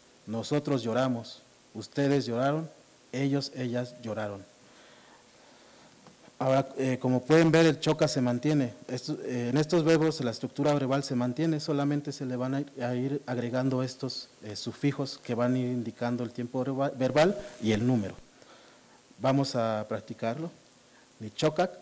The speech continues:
ti chocac, chocac. Ti chocaque, inchocaque, chocaque.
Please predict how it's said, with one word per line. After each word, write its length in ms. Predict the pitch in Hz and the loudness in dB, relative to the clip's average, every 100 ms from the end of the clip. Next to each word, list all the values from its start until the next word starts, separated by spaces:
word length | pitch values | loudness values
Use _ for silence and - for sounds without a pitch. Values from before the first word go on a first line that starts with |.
| - - - - - - - - 170 - - - - - - - - | -20 -20 -20 -20 -20 -20 -20 -18 -14 -14 -14 -18 -18 -20 -20 -20 -12
ti 120 | 117 - | -12 -2
chocac, 360 | 151 156 165 - - - - - - - - - - - - - - - - - - | -2 0 -2 -4 -20 -20 -20 -20 -20 -20 -18 -16 -14 -16 -16 -20 -20 -20 -20 -20 -16
chocac. 360 | - 143 - 90 - - - - - - - - - - - - - - - - - - - - | -4 -4 -2 -8 -10 -20 -20 -20 -20 -20 -16 -14 -14 -18 -20 -20 -20 -20 -20 -20 -20 -20 -20 -12
Ti 140 | - 139 | -8 -4
chocaque, 600 | - - 147 147 180 175 - - - - - - - - - - - - - - - - - 139 | -2 2 2 2 -4 -6 -14 -20 -20 -20 -20 -20 -20 -20 -20 -18 -18 -18 -18 -18 -20 -20 -8 -2
inchocaque, 760 | 135 - 127 143 147 - 175 - - - - - - - - - - - - - - - - - - - - | -2 0 -2 0 0 -2 -8 -8 -20 -20 -20 -20 -18 -18 -18 -18 -18 -16 -18 -18 -20 -20 -20 -20 -20 -20 -8
chocaque. 580 | 139 - 139 - - | -4 2 2 2 -8